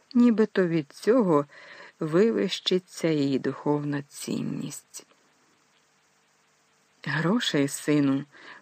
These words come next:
повинно вистачати і на хліб, і на сукні, і на книги, і на рояль, і на французькі духи.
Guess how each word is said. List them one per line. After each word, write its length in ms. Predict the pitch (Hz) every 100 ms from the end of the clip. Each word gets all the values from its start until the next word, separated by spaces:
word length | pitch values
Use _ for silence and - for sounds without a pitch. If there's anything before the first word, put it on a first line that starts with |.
| _
повинно 440 | 170 180 262 262
вистачати 720 | 247 - 233 - 226 220 - 185
і 160 | 262
на 180 | 262 254
хліб, 440 | - 170 170 185 - - - -
і 120 | 208
на 200 | 180 147
сукні, 760 | - - 180 226 - 208 208
і 120 | 226 247
на 200 | 175 143
книги, 600 | - 156 190 208 196 208 - _ _ _ _ -
і 140 | 160
на 400 | 143 139 - -
рояль, 540 | - 139 147 165 233 240 - - - - -
і 140 | 196
на 140 | 196 160
французькі 640 | 147 139 - 131 - -
духи. 400 | - - - -